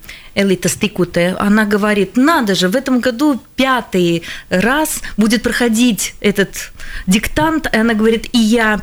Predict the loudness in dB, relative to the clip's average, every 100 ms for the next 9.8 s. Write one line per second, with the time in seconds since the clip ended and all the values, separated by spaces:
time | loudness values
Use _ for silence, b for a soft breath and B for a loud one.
0 | -2 0 0 0 0 0 0 0 -2 -2
1 | 2 2 2 -2 -8 B B B 0 2
2 | 0 0 0 2 0 0 -2 0 2 2
3 | 4 4 2 2 0 0 0 0 0 0
4 | 2 2 2 0 0 0 -4 -10 B B
5 | B 0 2 2 0 0 2 2 2 2
6 | 2 2 0 2 2 2 0 -2 -6 -2
7 | 2 2 2 0 0 -2 0 -2 -2 2
8 | 2 2 0 2 2 0 B B B B
9 | B -2 0 0 2 2 -2